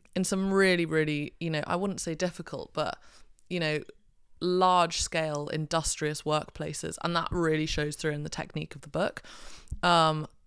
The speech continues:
and I have no doubt, well, in fact, from, from speaking to her, I know that she's tested these all time and time again. So it's just, I think it's gonna become one of those books that, you know,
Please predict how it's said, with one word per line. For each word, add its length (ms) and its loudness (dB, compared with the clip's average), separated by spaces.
and 320 2
I 120 4
have 340 -2
no 380 0
doubt, 480 -4
well, 320 0
in 220 -6
fact, 440 0
from, 200 -6
from 160 -12
speaking 260 -8
to 80 -8
her, 120 -10
I 80 -4
know 300 0
that 120 -10
she's 200 -8
tested 400 -8
these 180 -6
all 280 -4
time 300 0
and 80 -4
time 220 -6
again. 460 -4
So 360 -4
it's 140 -4
just, 380 -4
I 40 -2
think 240 -2
it's 120 -4
gonna 180 -4
become 300 -4
one 120 0
of 100 -6
those 200 -2
books 460 -4
that, 260 -4
you 120 0
know, 320 0